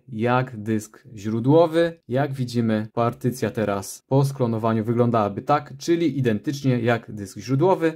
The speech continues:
a siedemset piętnaście gigabajtów to, o ile ten dysk, na który się przenoszę, jest większy, pozostałoby niewykorzystane. Także jeśli ktoś tak chce i chce sobie potem to partycjonować ręcznie we własnym zakresie,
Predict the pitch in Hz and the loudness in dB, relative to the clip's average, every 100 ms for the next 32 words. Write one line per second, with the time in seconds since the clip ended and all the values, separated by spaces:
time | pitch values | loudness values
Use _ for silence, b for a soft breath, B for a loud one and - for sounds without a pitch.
0 | - 190 214 - - 135 147 139 131 123 | 0 0 0 -4 -8 -2 0 0 -2 -4
1 | 123 110 - 107 110 120 160 139 127 - | -4 -6 -8 -4 2 6 6 4 -2 -2
2 | 143 139 120 - 113 117 107 107 101 101 | 4 6 6 0 -2 0 -2 -2 -6 -4
3 | 107 - _ 98 101 - 110 - 101 - | -6 -8 _ -10 -10 -8 -8 -6 -8 -4
4 | 113 104 101 104 143 147 156 147 - 135 | -4 -4 -2 0 0 2 2 2 0 0
5 | 123 _ - 175 170 139 120 107 110 110 | 0 _ 2 4 4 2 4 6 6 4
6 | 104 b b b 110 131 151 143 139 127 | 0 b b b 0 2 2 2 4 4
7 | 117 - 104 98 - - 110 107 113 120 | 2 -2 -4 -4 -10 -6 -6 -4 0 0
8 | 117 - 131 147 156 139 143 135 120 113 | 0 -6 0 2 2 -2 -6 0 0 -2
9 | - - 156 143 - 139 131 117 - 113 | -4 0 0 0 0 2 2 0 -6 -6
10 | 123 113 117 107 98 - 143 139 135 131 | -4 -4 -4 -6 -6 0 0 0 -2 0
11 | 120 110 101 110 143 147 139 120 110 110 | 2 2 -2 0 -2 -2 -2 -2 -2 -6
12 | 117 - 120 135 139 139 135 127 127 120 | -12 -6 2 2 2 2 2 0 2 0
13 | - 113 | 0 -4